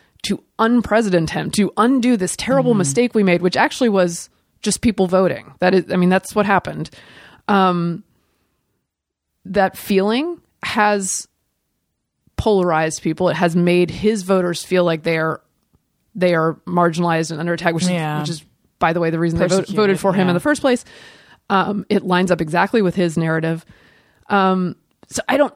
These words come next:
Speaker 1: I don't know how this all works into my political identity. The things I believe in and the policies I believe in, I will continue to fight for, and I will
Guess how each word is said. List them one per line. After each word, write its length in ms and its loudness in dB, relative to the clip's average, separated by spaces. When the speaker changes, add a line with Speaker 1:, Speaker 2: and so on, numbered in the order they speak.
Speaker 1:
I 80 0
don't 180 0
know 140 2
how 140 0
this 240 -2
all 180 2
works 240 0
into 140 2
my 140 2
political 380 0
identity. 380 2
The 120 0
things 260 0
I 100 2
believe 380 2
in 120 2
and 80 -2
the 40 -6
policies 460 -4
I 80 2
believe 260 0
in, 80 0
I 60 -2
will 120 -4
continue 600 -2
to 120 -4
fight 240 0
for, 220 0
and 100 0
I 60 -2
will 180 -8